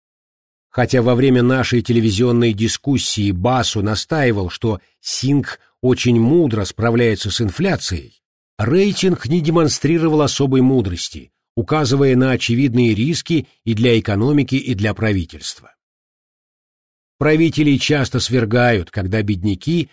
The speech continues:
восстают против высоких цен на продовольствие. Одним из важнейших событий, положивших конец правлению Великобритании в Индии, был соляной поход Ганди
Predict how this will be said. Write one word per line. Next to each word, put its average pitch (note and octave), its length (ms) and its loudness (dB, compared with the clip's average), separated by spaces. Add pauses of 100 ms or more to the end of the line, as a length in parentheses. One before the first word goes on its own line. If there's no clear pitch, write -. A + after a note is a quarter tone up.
(140)
восстают B2 760 -2
против B2+ 360 0
высоких A2 500 -4
цен A#2+ 300 -2
на A2 100 0
продовольствие. A2 760 -4 (480)
Одним C3+ 500 2
из A2+ 100 0
важнейших C3+ 680 0
событий, B2+ 580 -2
положивших A#2 680 -2
конец B2+ 400 0
правлению A#2 760 0 (240)
Великобритании A#2 920 0
в F2+ 120 -2
Индии, E3 520 0 (240)
был F3 320 0
соляной D#3+ 600 2
поход D3+ 480 -2
Ганди A#2 680 0